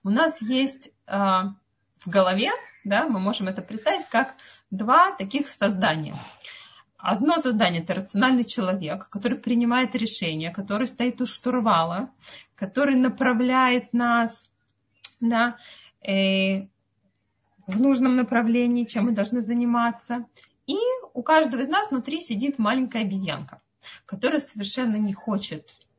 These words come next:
работать, совершенно не хочет заниматься важными делами, а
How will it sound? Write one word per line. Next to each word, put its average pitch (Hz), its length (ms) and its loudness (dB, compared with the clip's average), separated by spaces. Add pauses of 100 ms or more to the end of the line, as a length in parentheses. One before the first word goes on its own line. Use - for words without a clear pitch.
(340)
работать, 311 680 -4
совершенно 208 460 -2
не 190 140 0
хочет 185 460 -12
заниматься 170 560 -6
важными 156 380 -6
делами, 370 580 -6 (400)
а 277 480 4